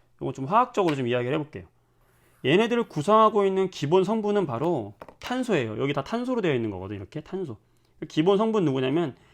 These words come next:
탄소와 수소를 공통적으로 가지고 있어요. 그리고 얘네들을 호흡을 한다 그러면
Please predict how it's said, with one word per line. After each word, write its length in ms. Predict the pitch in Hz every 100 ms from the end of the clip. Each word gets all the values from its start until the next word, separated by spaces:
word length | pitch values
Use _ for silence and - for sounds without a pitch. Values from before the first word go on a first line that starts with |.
| _
탄소와 880 | - 240 247 226 202 185 190 196 208 - _ _ _ _
수소를 720 | - - 233 220 190 180 196
공통적으로 800 | 196 160 170 170 240 226 190 185
가지고 380 | 160 131 147 143
있어요. 260 | 113 - 92 95 _ _ _ _ _ _ _ _ _ _ _ _ _ _ _ _ _ _ _ _ _ _ _ _
그리고 180 | 190 185
얘네들을 460 | 147 214 208 208 202
호흡을 420 | 196 254 262 233
한다 240 | 214 202
그러면 540 | 175 156 156 185 123